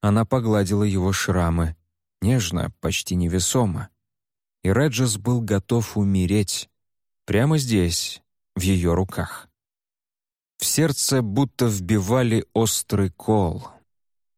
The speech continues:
Еще один вдох, и все нутро разорвется на мелкие части. Горячая кровь бурлила внутри. Обжигала места, где лежали пальцы Эбель. Голова кружилась.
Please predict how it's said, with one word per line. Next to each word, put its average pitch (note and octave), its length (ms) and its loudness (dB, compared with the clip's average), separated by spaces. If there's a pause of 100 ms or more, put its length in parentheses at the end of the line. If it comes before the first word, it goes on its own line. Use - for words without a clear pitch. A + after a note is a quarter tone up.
Еще F#2+ 420 0
один G#2+ 240 2
вдох, F#2+ 680 -2 (520)
и G#2 80 0
все D3+ 260 0
нутро C3 400 0
разорвется A2+ 640 0
на G2 120 2
мелкие F#2+ 380 0
части. - 600 -4 (1000)
Горячая C3 480 2
кровь A#2+ 420 -2
бурлила G2 540 0
внутри. E2 560 -4 (680)
Обжигала A2 680 2
места, F#2 600 0
где E2 220 -4
лежали F2+ 400 0
пальцы F#2 560 0
Эбель. F2+ 440 -2 (760)
Голова A#2 420 2
кружилась. G2+ 720 -2